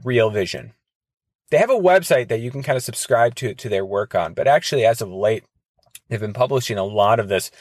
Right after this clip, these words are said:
over on their YouTube channel, which I'm gonna link down below in the description. It's gonna be the only link down there for this video today.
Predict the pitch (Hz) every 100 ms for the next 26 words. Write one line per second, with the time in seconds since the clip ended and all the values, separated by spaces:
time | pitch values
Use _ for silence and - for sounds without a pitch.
0 | - - - 131 113 113 104 101 101 120
1 | 120 113 104 95 117 160 175 - 160 180
2 | 143 131 127 113 101 - 117 - - -
3 | 120 117 131 147 160 143 123 123 - 113
4 | 101 101 95 107 - - 104 104 - 90
5 | 85 85